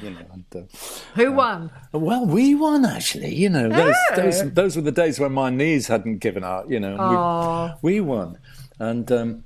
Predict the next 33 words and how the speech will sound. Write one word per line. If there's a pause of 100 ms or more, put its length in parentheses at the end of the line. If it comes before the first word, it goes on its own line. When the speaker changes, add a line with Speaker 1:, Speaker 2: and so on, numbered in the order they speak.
(200)
Speaker 1:
and
we
carefully
eked
out
our
supply
of
Portuguese
Speaker 2:
I
Speaker 1:
wine,
Speaker 2:
see.
Speaker 1:
you
know,
and, (120)
uh,
Speaker 2:
Oh,
yeah,
and
the
food.
Did
you
have
enough
food?
Speaker 1:
Yeah,
just
about,
you
know,
rice
and